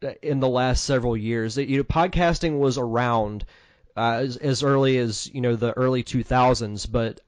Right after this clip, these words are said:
I know over the past couple of years, especially, various celebrities have started doing podcasts as well. What do you think the appeal is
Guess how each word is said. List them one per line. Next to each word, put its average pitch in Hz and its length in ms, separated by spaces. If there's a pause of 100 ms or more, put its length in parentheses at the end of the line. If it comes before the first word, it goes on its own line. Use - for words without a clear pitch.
I 131 80
know 143 200
over 139 140
the 127 80
past 127 440
couple 127 260
of 110 60
years, 127 300
especially, 120 600
various 120 460
celebrities 117 800 (400)
have 135 140
started 123 320
doing 117 260
podcasts 110 600
as 110 80
well. 123 240
What 170 180
do 226 80
you 240 100
think 196 380
the 147 140
appeal 143 520
is 110 480